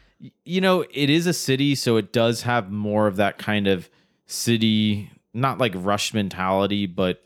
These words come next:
yeah, sort of. I don't know. I mean, the service was overall pretty good. There were a couple of good, like, really good experiences. I really liked the place where they handmade the pasta. The waiter there was super cool.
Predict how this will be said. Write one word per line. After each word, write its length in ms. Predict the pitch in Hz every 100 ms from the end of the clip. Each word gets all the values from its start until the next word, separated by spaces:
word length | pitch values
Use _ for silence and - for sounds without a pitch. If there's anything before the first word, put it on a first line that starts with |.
| _
yeah, 280 | 135 220 -
sort 320 | - 147 175
of. 200 | 92 85
I 100 | -
don't 120 | 117 143
know. 220 | 131 95 _ _ _ -
I 80 | 123
mean, 180 | 131
the 80 | 127
service 360 | 123 165 180 175
was 120 | 143
overall 420 | 131 123 131 127
pretty 260 | 120 117 107
good. 220 | 95 110
There 100 | 110
were 100 | 101
a 40 | 101
couple 400 | - 113 120 113
of 280 | 90 -
good, 240 | 98 107 104 98 98
like, 120 | 107 90
really 280 | 90 95 104
good 140 | 117
experiences. 840 | 113 - 113 110 110 107 113 110 113 - _ _ -
I 80 | 104
really 340 | 101 110 110
liked 300 | 101 101 -
the 60 | 87
place 320 | 104 101 -
where 100 | 98
they 160 | 92 87
handmade 500 | 95 95 95 92 80
the 60 |
pasta. 640 | - 98 90 - 117 117 117 _ _ _
The 80 | 95
waiter 300 | 104 104 98
there 200 | 95 98
was 200 | 98 -
super 280 | 107 -
cool. 440 | 98 110 104 107